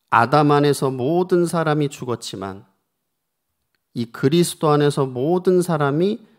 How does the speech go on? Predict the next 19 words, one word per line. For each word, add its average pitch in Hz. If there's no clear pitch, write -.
삶을 190
얻게 110
되었다는 110
것입니다." -
이십오 139
절에 131
보면 123
모든 156
원수가 135
그 139
발 117
아래 165
이제 92
무릎 104
꿇게 113
된다는 -
것입니다. -
흑암이 185
꺾이고, -